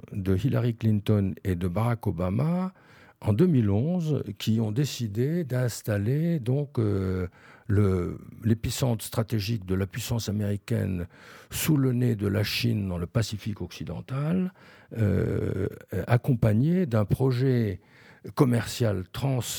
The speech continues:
euh, qui s'appelait le Trans-Pacific Partnership, dans le, duquel la Chine était exclue, ce qui me paraît être une grosse, une grosse bévue stra-, stratégique, euh, euh, puisque ce projet commercial excluait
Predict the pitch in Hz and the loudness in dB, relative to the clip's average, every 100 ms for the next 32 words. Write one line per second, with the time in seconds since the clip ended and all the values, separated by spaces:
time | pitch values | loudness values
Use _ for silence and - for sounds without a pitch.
0 | - 101 92 90 85 92 90 98 90 85 | -4 -2 -2 -2 -6 -10 -4 -2 -2 -4
1 | - 104 - - 104 104 104 90 - 85 | -2 -2 -2 -4 -4 -4 -6 -6 -6 -4
2 | - 135 214 196 _ 107 95 95 - - | -4 -4 -4 -6 _ -8 -6 -6 -10 -10
3 | 95 87 98 95 120 - 190 196 196 180 | -10 -10 -14 -6 -6 0 0 0 -2 -4
4 | - - - - - - 117 107 92 - | -12 -20 -20 -20 -20 -2 4 4 2 2
5 | 139 117 90 117 - 98 - - 92 90 | 4 4 2 0 0 -4 -8 -6 -2 0
6 | - 101 107 95 95 110 131 131 101 92 | 0 -2 -2 -2 -2 2 2 0 -4 -4
7 | 85 107 110 - 104 95 123 127 98 92 | 0 2 2 2 0 2 2 2 0 0
8 | 101 101 98 104 - - - - 98 143 | 0 0 -2 -4 -8 -10 -10 -8 -2 -2
9 | 165 196 - - - - - - 127 107 | 0 -4 -10 -20 -20 -20 -20 -6 2 4
10 | 101 95 87 92 98 107 127 131 - 107 | 4 2 0 -2 -4 -6 -8 -8 -4 -4
11 | 95 - 123 113 - - 127 110 - 110 | -4 -2 -2 -2 0 4 4 4 2 0
12 | 85 113 104 95 90 90 92 87 160 92 | 2 0 0 -2 -2 -2 -2 -4 -2 0
13 | 95 92 - - - - _ - 160 - | 0 0 -2 -6 -18 -20 _ 0 0 -2
14 | - - 107 131 185 214 208 | -2 4 4 4 2 0 -2